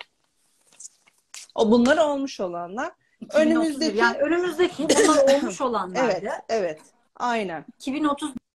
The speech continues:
Speaker 2: birde olacak bunlar. Değişim dönüşüm yılı.
Speaker 1: Dönüş, işte değişim dönüşüm yılları
Speaker 2: Yalnız hep kötü
Speaker 1: sıkıntılıdır.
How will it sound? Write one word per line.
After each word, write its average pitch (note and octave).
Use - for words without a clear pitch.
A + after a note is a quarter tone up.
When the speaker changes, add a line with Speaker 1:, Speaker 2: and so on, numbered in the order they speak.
Speaker 2:
birde C4+
olacak G3
bunlar. F3+
Değişim B3
dönüşüm G#3+
yılı. F3
Speaker 1:
Dönüş, B3
işte C4+
değişim C#4+
dönüşüm D#4+
yılları E4+
Speaker 2:
Yalnız D#4
hep C4+
kötü D#4
Speaker 1:
sıkıntılıdır. C4